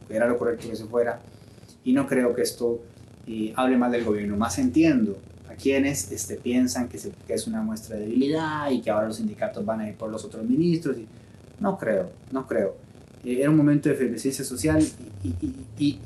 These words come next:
y, y muy particular, y teníamos meses con este tema, ¿ah? Era un tema que nunca se iba a acabar. Entonces, eh, es,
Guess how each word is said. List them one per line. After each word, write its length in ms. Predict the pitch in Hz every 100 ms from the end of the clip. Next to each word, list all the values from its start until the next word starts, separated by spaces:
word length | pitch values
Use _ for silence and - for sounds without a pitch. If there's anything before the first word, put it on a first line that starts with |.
| - - -
y, 540 | 143 135 262 247 247 -
y 440 | 151 - 190 185
muy 80 | 170
particular, 520 | 175 160 156 160 160 160
y 80 | 165
teníamos 360 | - 147 165 165
meses 480 | 175 180 - 113
con 160 | - 117
este 160 | 117 110
tema, 260 | 107 98 - -
¿ah? 160 | 160 165
Era 100 | 160
un 100 | 160
tema 240 | 165 165
que 100 | 147
nunca 380 | 170 180 156 127
se 120 | -
iba 120 | 120
a 20 |
acabar. 340 | 110 107 104 104 - - - - - - -
Entonces, 600 | 123 156 160 175 - - - - - -
eh, 220 | 135 131 -
es, 580 | 135 139 135 - -